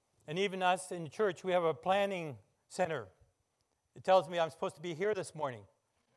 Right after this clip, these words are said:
at nine o'clock. Why do we need to be reminded of things in our lives? Well, we forget,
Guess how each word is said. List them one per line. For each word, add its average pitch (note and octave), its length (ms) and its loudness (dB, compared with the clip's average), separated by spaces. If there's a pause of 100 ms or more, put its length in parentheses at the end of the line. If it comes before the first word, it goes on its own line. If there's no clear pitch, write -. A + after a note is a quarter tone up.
(160)
at D3 120 -4
nine D#3 220 4
o'clock. D#3 500 4 (1700)
Why B3 320 6
do C4+ 120 -2
we G#3+ 220 -4
need F#3 260 -4
to D#3+ 60 -12
be E3 140 -6
reminded D#3 600 0
of B2+ 140 -8
things C3+ 300 -8
in C#3 80 -12
our B2 140 -4
lives? A#2+ 440 -6 (1120)
Well, D#3+ 160 0
we F3 180 -4
forget, D#3 560 2